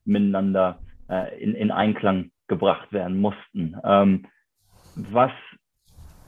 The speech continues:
Deutschland und die deutsche Perspektive auf diese Thematik anbetrifft, und ich versuche da auch, mich ganz vorsichtig auszudrücken, aber wir haben da so ein bisschen auf einer einsamen Insel gelebt, äh, was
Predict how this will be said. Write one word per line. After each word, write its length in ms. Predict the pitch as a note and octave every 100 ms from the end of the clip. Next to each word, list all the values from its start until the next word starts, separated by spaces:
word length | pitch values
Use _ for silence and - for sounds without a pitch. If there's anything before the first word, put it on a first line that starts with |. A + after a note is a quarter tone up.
| -
Deutschland 760 | G#2 A#2+ E3 - D#3 D#3+ E3
und 160 | - A2+
die 140 | G2+
deutsche 380 | G2+ A2+ C3+ -
Perspektive 760 | - A#2 - G#2 - A#2+ C3
auf 180 | B2 A#2
diese 260 | B2+ B2+ B2+
Thematik 560 | B2 A2+ A#2+ B2 C#3 -
anbetrifft, 640 | B2 B2 B2 D3 D3 -
und 120 | G2+
ich 60 | -
versuche 320 | G2+ A#2 A2+
da 100 | A2+
auch, 280 | - B2 -
mich 180 | A2 -
ganz 180 | G#2+ -
vorsichtig 520 | B2 C3 C3 B2+ -
auszudrücken, 640 | B2+ B2 C3+ A2 C#3+ C3+
aber 240 | G#2 G#2 G#2
wir 100 | G#2
haben 180 | A#2 B2+
da 120 | A2+
so 60 |
ein 100 | A2
bisschen 280 | G2+ - C3
auf 160 | A2 -
einer 140 | A2+
einsamen 360 | A2 A#2 A2 G#2
Insel 380 | A#2 A2+ G2 F#2
gelebt, 380 | G2 G2+ - G#2+
äh, 420 | G2 F#2+ G#2 -
was 140 | G#2